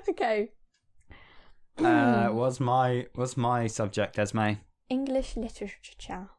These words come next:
Speaker 2: Are you joking?
Speaker 1: <laughs> No.
Speaker 2: I failed English literature.
Speaker 1: Oh, tough then. You need to pretend you're good at it.
Speaker 2: <laughs> Ah. Ah.
Speaker 1: Trick me. Come on.
Speaker 2: Okay, three.
Speaker 1: I, I convince you that I'm, I know my stuff about plumbing.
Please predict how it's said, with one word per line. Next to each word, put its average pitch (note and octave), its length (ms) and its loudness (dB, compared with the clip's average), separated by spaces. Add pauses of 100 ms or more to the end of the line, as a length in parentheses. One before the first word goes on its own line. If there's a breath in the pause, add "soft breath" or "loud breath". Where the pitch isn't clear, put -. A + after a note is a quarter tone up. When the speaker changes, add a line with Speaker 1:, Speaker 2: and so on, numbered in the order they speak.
(300)
Speaker 2:
Are D3 60 2
you G#3 260 4
joking? F#3 640 0 (100)
Speaker 1:
<laughs> - 100 -4
No. C4+ 240 2
Speaker 2:
I B3 260 2
failed G3 440 4
English A#2+ 360 -2
literature. G#2+ 760 -2
Speaker 1:
Oh, C#4 540 2
tough - 420 -2
then. G#3+ 240 -2
You G#3+ 60 -2
need C4 180 2
to A#3+ 60 0
pretend C4 340 0
you're B3+ 80 2
good C4 180 0
at - 120 -8
it. G3+ 240 -4
Speaker 2:
<laughs> - 40 -6
Ah. C#3+ 480 2 (500)
Ah. A#2 240 -2
Speaker 1:
Trick G#2 260 2
me. G#3+ 160 -2
Come C#4 240 0
on. F#3 240 -4 (180)
Speaker 2:
Okay, G#2+ 400 -2
three. C3 280 2
Speaker 1:
I, A#3+ 240 2
I C4+ 120 0
convince B3+ 440 -2
you G3+ 80 -2
that F#3 100 -2
I'm, G#3 380 -2
I G#3+ 100 0
know G#3 160 0
my F#3+ 160 -4
stuff G3+ 260 -6
about F#3 280 -4
plumbing. F#3 440 -6